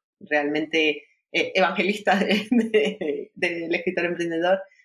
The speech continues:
Y con ellos nos reunimos una, una vez al mes en una masterclass que se dice, se decide en la anterior, pues, qué va a ser el,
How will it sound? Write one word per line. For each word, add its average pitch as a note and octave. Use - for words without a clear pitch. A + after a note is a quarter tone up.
Y F#3+
con E3+
ellos G3+
nos G3
reunimos F#3+
una, F3
una E3+
vez D#3
al D#3+
mes F#3+
en E3
una D#3+
masterclass D#3
que -
se D3
dice, C#3+
se C#3+
decide D3
en D3+
la C#3+
anterior, C#3+
pues, -
qué D3+
va C#3+
a C#3+
ser C#3
el, B2